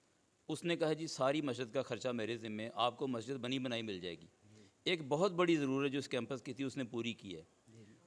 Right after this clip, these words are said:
Speaker 1: और मैं पूरे दिल से ये समझता हूँ कि गुजरांवाला में एक से बढ़ के एक मुखैर हजरात हैं। अगर हम यहाँ पे खिदमत करने पे आएँ इस कैंपस की या इस यूनिवर्सिटी की,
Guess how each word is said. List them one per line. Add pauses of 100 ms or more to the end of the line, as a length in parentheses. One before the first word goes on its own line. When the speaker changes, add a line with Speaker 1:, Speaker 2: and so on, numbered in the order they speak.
(120)
Speaker 1:
और
मैं
पूरे
दिल
से
ये
समझता
हूँ
कि
गुजरांवाला
में
एक
से
बढ़
के
एक
मुखैर
हजरात
हैं। (720)
अगर
हम
यहाँ
पे
खिदमत
करने
पे
आएँ
इस
कैंपस
की
या
इस
यूनिवर्सिटी
की,